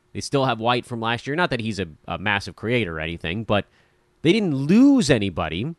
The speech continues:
And the only thing we're hearing as a possibility is Jaylen Brown is in a trade for Kevin Durant. Even if you include other guys with Brown, Kevin Durant coming in is not going to increase the number of shots that Tatum takes in a ball game.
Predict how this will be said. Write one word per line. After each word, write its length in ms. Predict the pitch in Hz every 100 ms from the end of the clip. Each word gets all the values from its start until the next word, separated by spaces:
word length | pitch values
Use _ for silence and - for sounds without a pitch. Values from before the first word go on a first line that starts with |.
| _ _ _ _ _
And 160 | 143 175
the 40 |
only 160 | 269 294
thing 120 | 254
we're 100 | 170
hearing 440 | 127 196 320 302 175
as 120 | -
a 40 |
possibility 580 | 139 131 120 208 226 143
is 140 | 120
Jaylen 420 | 95 143 180 160 123
Brown 540 | 139 202 185 151 135 _ _ -
is 200 | 139 127
in 100 | 147
a 60 | 127
trade 440 | - 156 160 139
for 100 | 135
Kevin 300 | - 135 127
Durant. 480 | 104 104 226 196 127 _ _ _ -
Even 180 | 247 226
if 120 | 147
you 100 | 151
include 260 | 135 180 156
other 220 | 175 156
guys 340 | 127 120 95
with 360 | 98 196 - -
Brown, 560 | 120 202 104 87 113 - _ _ _ _ _ _ _ -
Kevin 240 | 190 233
Durant 240 | 196 202 -
coming 320 | 180 160 135 -
in 420 | 202 220 160 147 -
is 180 | 127
not 260 | 139 208 247
going 160 | 214 214
to 80 |
increase 600 | 190 - - 285 226 - -
the 120 | 214
number 280 | 240 226 180
of 100 | -
shots 340 | 180 170 -
that 200 | 139 -
Tatum 280 | 156 139 107
takes 300 | 117 90 -
in 60 |
a 40 | 95
ball 260 | 107 95
game. 200 | 87 76